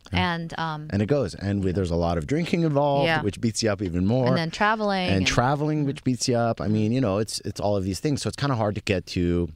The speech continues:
Speaker 1: your regular gig
Speaker 2: Yeah.
Speaker 1: during this time.
Speaker 2: Do you
Speaker 1: So these past two months, I've been focused on that.
Speaker 2: Yeah.
Speaker 1: And then at the same time, I'm really excited about, like, some fam-, some good quality family time.
Speaker 2: Yeah,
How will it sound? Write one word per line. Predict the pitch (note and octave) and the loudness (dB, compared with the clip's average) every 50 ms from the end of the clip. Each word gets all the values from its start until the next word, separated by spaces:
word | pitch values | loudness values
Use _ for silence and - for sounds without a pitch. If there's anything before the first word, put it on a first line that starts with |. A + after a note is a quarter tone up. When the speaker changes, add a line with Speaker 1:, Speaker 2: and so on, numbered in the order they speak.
| - - | -12 -12
Speaker 1:
your | - E2 F#2+ F#2 | -4 -2 0 0
regular | E2+ E2+ D#2+ D#2+ E2 F2 E2 | 2 0 0 0 0 0 0
gig | D#2 D2+ G#2+ A#2 G#2+ D2 C2 - | 0 0 0 0 0 -2 -6 -8
Speaker 2:
Yeah. | - - - - - | -8 -8 -8 -4 -2
Speaker 1:
during | F2 D#2+ D#2+ D#2 | 0 0 0 0
this | D2+ D2 | 0 -2
time. | - - D2+ C#2 B1+ - - | -2 -2 -4 -4 -4 -4 -4
Speaker 2:
Do | - | -4
you | D3+ D3 | -4 0
Speaker 1:
So | - C#3+ C3+ C3 | 2 2 2 2
these | B2 C#3+ C3+ | 0 -2 0
past | - D3+ D3 - - | 0 -2 -2 0 0
two | E3 | 0
months, | C#3+ A#2 A2 - | 0 0 0 0
I've | A2 | 0
been | G#2 G#2 | 0 0
focused | - F#2 G2+ - - A#2 | 0 0 -2 0 2 2
on | A2+ A2+ | 2 2
that. | D#2 C#2 C#2 C#2+ | 2 0 0 -2
Speaker 2:
Yeah. | E3 D#3 D3 D3+ - - - - | -2 -4 -6 -6 -10 -12 -8 -2
Speaker 1:
And | - G#2 | 0 0
then | G#2+ | 0
at | G2+ | 0
the | F#2 G2+ | 0 0
same | - C3+ C3+ B2+ | 0 0 2 2
time, | C#3 B2 A2 | 0 0 0
I'm | G2 | 0
really | G2 A2 A#2 | 0 0 0
excited | A2 - G#2+ G#2 G2+ G2+ G#2 | 0 2 2 2 4 4 2
about, | F2+ F2+ F2 E2+ - - _ _ | 2 2 2 0 0 -4 _ _
like, | - C#3 D#3+ - - | -6 -4 -4 -4 -6
some | - - F#2+ F2 | -4 -2 -2 -2
fam-, | - - - - - - | 0 -2 -4 -4 -6 -8
some | - - F#2 F2+ - - - | -4 -2 -2 -2 -2 -2 -4
good | G#2 F2 | -4 -2
quality | - - F#2+ F#2 E2+ E2 | 0 0 2 2 2 0
family | - F#2 F2+ G2 G#2 F2+ | 0 0 0 0 0 0
time. | D2 E2 D2 C#2+ | -2 -2 -2 -2
Speaker 2:
Yeah, | D2 D2+ - | -2 -4 -4